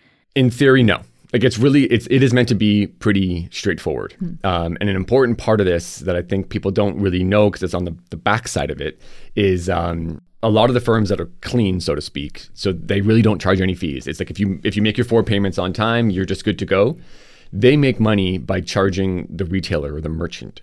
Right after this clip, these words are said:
Speaker 1: fees. And so the pitch to, to merchants has been, you know, if you sign up with us, um, whether you're Afterpay or Affirm, um, or Klarna, these are some of the company names,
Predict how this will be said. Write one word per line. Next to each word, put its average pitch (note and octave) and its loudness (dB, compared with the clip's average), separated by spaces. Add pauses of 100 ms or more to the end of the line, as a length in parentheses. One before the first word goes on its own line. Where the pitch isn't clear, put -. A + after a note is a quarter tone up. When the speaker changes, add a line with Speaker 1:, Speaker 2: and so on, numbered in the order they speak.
(140)
Speaker 1:
fees. - -14 (480)
And G#2 0
so G#2+ 2
the F#2+ -2
pitch - -2
to, G#2 2
to - -4
merchants F#2+ -4
has F2 -6
been, F2+ -4 (380)
you A#2 -2
know, F2+ 0
if G#2 -4
you D#3 2
sign A#2+ 0
up A2 0
with G2+ -2
us, - -4
um, E2 -8
whether F2 -4
you're E2+ -4
Afterpay F2+ -4
or D#2 -6
Affirm, D#2+ -8
um, C#2+ -12
or - -14
Klarna, D#2+ -2
these E2 -10
are E2 -8
some D#2 -8
of D2 -8
the C#2 -8
company D#2+ -10
names, C#2 -12